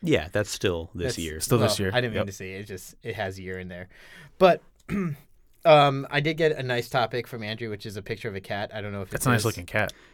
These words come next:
Speaker 1: Yeah. Um, wasn't a topic.
Speaker 3: Is
Speaker 1: It
Speaker 3: that
Speaker 1: just,
Speaker 3: your
Speaker 1: I,
Speaker 3: cat?
Speaker 1: I sent that along. Yeah, so m-, my, my sister brought a cat from Florida.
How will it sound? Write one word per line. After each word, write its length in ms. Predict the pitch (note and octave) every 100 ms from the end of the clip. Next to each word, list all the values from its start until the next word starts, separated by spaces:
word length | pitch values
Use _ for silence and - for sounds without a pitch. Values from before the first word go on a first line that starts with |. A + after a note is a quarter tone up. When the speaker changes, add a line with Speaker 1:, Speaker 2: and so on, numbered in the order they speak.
| _ -
Speaker 1:
Yeah. 260 | A3 F#2+ F2+ _ _ _ -
Um, 360 | A2+ G#2 G2+ A2+
wasn't 260 | D#3+ F3
a 40 | A2+
topic. 480 | - G2+ B2+ B2+
Speaker 3:
Is 120 | E2 B2+
Speaker 1:
It 40 |
Speaker 3:
that 40 |
Speaker 1:
just, 120 | A#2+ A2+
Speaker 3:
your 100 | G2
Speaker 1:
I, 60 |
Speaker 3:
cat? 120 | C#3 F3+
Speaker 1:
I 60 |
sent 260 | - G#2+ G2
that 120 | F#2+
along. 360 | F#2 F#2 F2+ F2+ - - - -
Yeah, 240 | - B2
so 140 | A2 A#2+
m-, 160 | A#2
my, 240 | A#2 A2+ A2
my 120 | A#2
sister 360 | G#2+ - - A#2+
brought 200 | G#2+ G2
a 40 |
cat 280 | F#2 G2+ -
from 160 | - F2
Florida. 420 | F#2+ F#2 A#2 C#3+